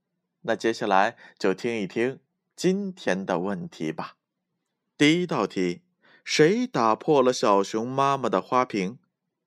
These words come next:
A. 小白兔，B. 小花猫。第二道题：小熊妈妈的花瓶是谁修好的？A. 小山羊，B. 长颈鹿。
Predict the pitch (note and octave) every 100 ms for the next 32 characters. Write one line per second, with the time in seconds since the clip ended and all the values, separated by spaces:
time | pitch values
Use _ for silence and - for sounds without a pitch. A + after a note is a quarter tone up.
0 | _ - C3+ D3+ D#3 _ - - - A2+
1 | F2+ F2+ F#2 G2 - G#3 - _ _ _
2 | _ _ - C#3+ G#2 _ _ _ _ -
3 | - - E2 B1+ - A2 A2+ B2 B2+ D3
4 | _ _ _ _ _ _ _ _ C3+ C3
5 | D#3 A2+ F#2 F2+ F#2 E2+ - - - -
6 | - D3+ C#3 C3 C#3+ D#3+ F#3 F3+ F3+ C#3
7 | A#2+ - D3+ - G#2 A#2 - - - -
8 | A2+ - F2+ G2 D#3 A2+ G#2 - D#2 D#2
9 | G2 - _ _ _ _ _ _ B2+ C#3+
10 | D#3 _ _ _ _ - - F#2 F2+ C3+
11 | C#3+ A2+ F#2 A2 - _ _ _ _ _
12 | _ A3+ D#3+ - _ _ _ _ _ -
13 | G#2 F#2 A2 F3 - - - - F3 -